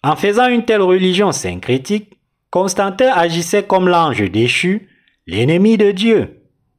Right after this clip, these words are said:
Ayant créé cette religion syncrétique,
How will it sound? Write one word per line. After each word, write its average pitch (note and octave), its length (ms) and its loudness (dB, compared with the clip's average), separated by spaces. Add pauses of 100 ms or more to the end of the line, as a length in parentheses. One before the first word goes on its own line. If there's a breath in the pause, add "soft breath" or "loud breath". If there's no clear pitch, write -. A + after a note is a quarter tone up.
(340)
Ayant C#4 300 0
créé A3+ 380 0
cette G#3 200 0
religion E3+ 520 2
syncrétique, D3+ 800 -4